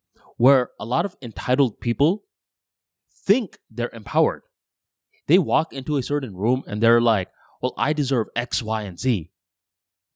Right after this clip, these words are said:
Fam, what did you do to deserve X, Y, and Z? You ask them, and each time, what they will do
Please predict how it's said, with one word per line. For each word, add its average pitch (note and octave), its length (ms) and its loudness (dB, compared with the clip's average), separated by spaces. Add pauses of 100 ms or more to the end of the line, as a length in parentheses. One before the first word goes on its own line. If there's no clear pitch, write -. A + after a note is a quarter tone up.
Fam, D3+ 320 0 (460)
what C3 180 2
did G3+ 160 0
you G3+ 120 0
do C3 200 0
to E3 120 -4
deserve A#2+ 500 2
X, - 220 -8
Y, G2 120 -4
and E2 140 -12
Z? D#2 240 -14 (720)
You C3+ 180 4
ask D3 360 0
them, G2+ 320 -8 (760)
and C#3 220 2 (120)
each B3+ 300 2
time, A#2+ 440 -6 (340)
what E3 360 2
they C#3 200 -2
will G3+ 160 0
do C#3+ 400 -2